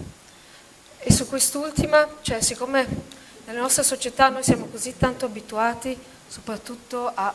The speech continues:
parlare, che forse prestiamo sempre meno attenzione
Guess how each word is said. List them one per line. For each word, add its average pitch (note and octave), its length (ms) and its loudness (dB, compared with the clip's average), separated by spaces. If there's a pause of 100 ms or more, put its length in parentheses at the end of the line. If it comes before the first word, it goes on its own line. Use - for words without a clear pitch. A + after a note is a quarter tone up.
parlare, G3+ 960 -4 (600)
che - 80 -20
forse A#3+ 340 2
prestiamo A3+ 520 0
sempre B3 320 2
meno A#3 260 -6
attenzione A#3 800 -2